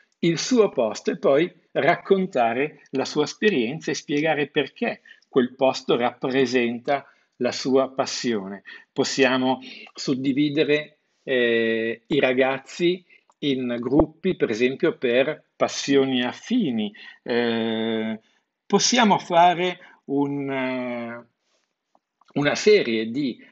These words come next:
attività come quella di progettare, per esempio, gli ambienti relativi alle tue passioni, dalle quali possono nascere una serie di compiti che riguardano diverse discipline.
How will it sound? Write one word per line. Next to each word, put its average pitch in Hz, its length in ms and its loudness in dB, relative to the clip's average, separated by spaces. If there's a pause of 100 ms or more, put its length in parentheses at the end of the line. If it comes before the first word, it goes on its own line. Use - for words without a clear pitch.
attività 131 720 -4
come 117 220 -6
quella 131 220 0
di 117 160 -4
progettare, 127 840 -4
per 107 100 -10
esempio, 131 360 -2
gli 113 120 0
ambienti 131 560 0
relativi 120 580 -2 (300)
alle 117 240 2
tue 120 240 0
passioni, 143 600 -2
dalle 156 300 4
quali 143 400 2
possono 170 440 -2
nascere 147 680 -4 (280)
una 160 200 0
serie 139 480 2
di 120 340 -2 (180)
compiti 135 680 2
che 247 120 -2
riguardano 143 640 2
diverse 147 640 -4 (300)
discipline. 104 960 -2